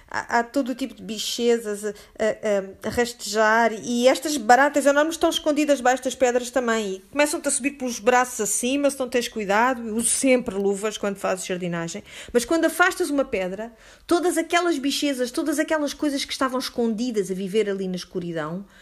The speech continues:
fogem, dispersam-se, porque elas não gostam da luz, certo?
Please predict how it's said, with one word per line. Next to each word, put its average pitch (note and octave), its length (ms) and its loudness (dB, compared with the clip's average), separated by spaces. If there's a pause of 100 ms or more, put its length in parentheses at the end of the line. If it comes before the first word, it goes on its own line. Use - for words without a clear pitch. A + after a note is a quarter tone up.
(240)
fogem, A#3 540 2 (380)
dispersam-se, G#3+ 640 0
porque - 200 -6
elas G#3+ 220 -2
não C#4 160 0
gostam A3 420 -2
da E3 100 -6
luz, C#3+ 440 -10 (640)
certo? F3+ 480 -6